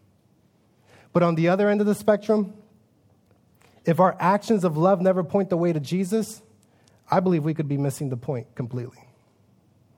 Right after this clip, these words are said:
The two go hand in hand, words and deeds.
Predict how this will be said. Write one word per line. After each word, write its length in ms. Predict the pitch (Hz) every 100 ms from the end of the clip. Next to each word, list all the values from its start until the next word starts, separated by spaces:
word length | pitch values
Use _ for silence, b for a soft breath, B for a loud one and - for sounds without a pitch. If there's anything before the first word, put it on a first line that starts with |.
| _ b b b b b b b _ -
The 80 | 139
two 320 | - 220 220
go 180 | 190 170
hand 220 | 160 165
in 100 | 147
hand, 380 | 143 123 110 120
words 560 | 147 170 185 185 - - -
and 320 | 175 175 131
deeds. 420 | 113 95 -